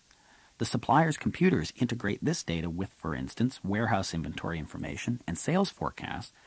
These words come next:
to generate a new order if one is necessary. It's not just paper and its processing that such new arrangements cut. They slash distribution and transportation costs as well. The goal of integrated logistics, as the concept is broadly called, is to move product from maker to user in a single step.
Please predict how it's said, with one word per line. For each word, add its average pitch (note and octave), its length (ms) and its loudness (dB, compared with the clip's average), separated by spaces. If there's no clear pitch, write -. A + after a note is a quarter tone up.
to - 80 -6
generate B2+ 360 4
a A#2+ 40 6
new C#3 160 4
order E3+ 440 0
if - 160 -12
one F#2+ 140 -4
is - 140 -10
necessary. - 540 -6
It's - 160 -4
not G#3+ 220 6
just - 220 -2
paper E3 400 0
and E2+ 80 2
its D#2+ 100 -4
processing C#3+ 580 2
that D#2 100 -4
such - 240 -4
new G2+ 140 2
arrangements F#2+ 520 -2
cut. - 400 -2
They B2+ 80 4
slash C#3+ 360 4
distribution C3+ 520 0
and B2 120 2
transportation D#3+ 720 0
costs G#2 340 -4
as G#2+ 120 -6
well. - 400 -2
The C3 80 4
goal D#3+ 380 6
of C3+ 100 2
integrated A2+ 440 4
logistics, - 580 0
as - 140 -2
the - 80 -16
concept - 480 -2
is F#2 80 -4
broadly F2 360 0
called, - 540 0
is A2+ 140 0
to A#2 80 2
move G#2+ 260 4
product D3 420 2
from F2 300 -2
maker C3+ 340 0
to - 160 -2
user A#2+ 480 0
in F2+ 100 -2
a E2+ 60 -2
single F#2+ 320 0
step. - 400 -10